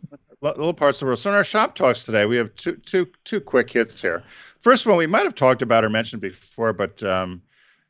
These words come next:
guy named, uh, ex-British C E O named Steve Easterbrook from McDonald's. I saw this headline. It says, "McDonald's claws back a hundred and five million dollar severance payment from the British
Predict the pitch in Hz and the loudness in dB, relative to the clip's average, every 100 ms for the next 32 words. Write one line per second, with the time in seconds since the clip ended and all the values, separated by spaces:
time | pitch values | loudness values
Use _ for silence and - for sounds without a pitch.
0 | _ 175 208 196 139 113 110 101 107 175 | _ 0 2 0 -2 -2 0 0 0 -2
1 | - - - 135 131 - - 131 113 104 | -2 -6 -2 -2 -2 -6 -10 -8 -4 -2
2 | 98 98 - - 123 113 117 82 87 - | -2 -6 -10 -6 -2 -2 -4 -6 -6 -8
3 | 85 82 113 92 90 80 - - _ _ | -14 -6 -2 0 0 -4 -10 -20 _ _
4 | - _ _ - 120 120 - 214 185 - | -20 _ _ -6 0 0 2 2 0 -4
5 | - - 127 117 101 95 - 113 127 120 | -12 -2 0 2 0 -2 -10 -10 -6 0
6 | 165 208 156 - 139 123 - 120 110 107 | 0 0 -6 -2 0 2 2 0 0 -2
7 | - 147 180 160 113 - 104 104 104 98 | -10 -10 -10 -10 -10 -4 -2 -2 -4 -6
8 | 90 92 92 85 - 104 101 92 - 85 | -2 0 0 -4 -2 -2 -4 -12 -10 -10
9 | 78 80 - 90 85 78 98 95 - | -10 -16 -16 -12 -12 -6 -4 -4 -6